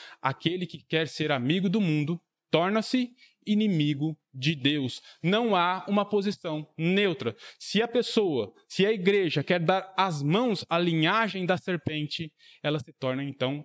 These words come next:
inimiga de Deus. Mas, em terceiro lugar, saber que o cenário está estabelecido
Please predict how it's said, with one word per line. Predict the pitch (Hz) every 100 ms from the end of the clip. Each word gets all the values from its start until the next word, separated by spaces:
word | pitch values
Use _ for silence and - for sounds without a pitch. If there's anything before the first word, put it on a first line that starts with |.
| - -
inimiga | 180 180 143 135 131 143 143 - -
de | 127 131
Deus. | 110 98 127 - - - _ _ _ _ _ _ _
Mas, | 139 160
em | 185
terceiro | 185 - 156
lugar, | 110 117 117 - _ _ _ _ _
saber | 185 190 214
que | -
o |
cenário | 170 156 147 147
está | 131 - 143
estabelecido | - 147 135 131 117 - 151 117 107